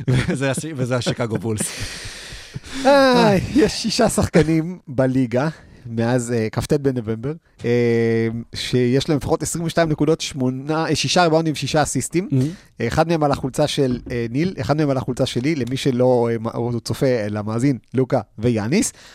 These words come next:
Speaker 2: השלישי זה לברון ג'יימס, הרביעי זה סקוטי בארנס, החמישי
Speaker 1: מהמם.
Speaker 2: זה ניקולה יוקיץ'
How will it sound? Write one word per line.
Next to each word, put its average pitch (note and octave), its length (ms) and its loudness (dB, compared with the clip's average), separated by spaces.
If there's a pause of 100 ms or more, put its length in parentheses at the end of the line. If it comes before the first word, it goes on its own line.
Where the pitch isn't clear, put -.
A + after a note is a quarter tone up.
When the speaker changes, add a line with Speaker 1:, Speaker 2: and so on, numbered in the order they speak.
Speaker 2:
השלישי D3 300 2
זה E3 80 2
לברון C#3 220 0
ג'יימס, F#3 340 -2
הרביעי C#3+ 220 2
זה D3+ 120 0
סקוטי D#3 300 -2
בארנס, E3+ 300 2
החמישי B2 300 0
Speaker 1:
מהמם. F3 80 0
Speaker 2:
זה E3 40 2
ניקולה G3 300 2
יוקיץ' E3+ 440 2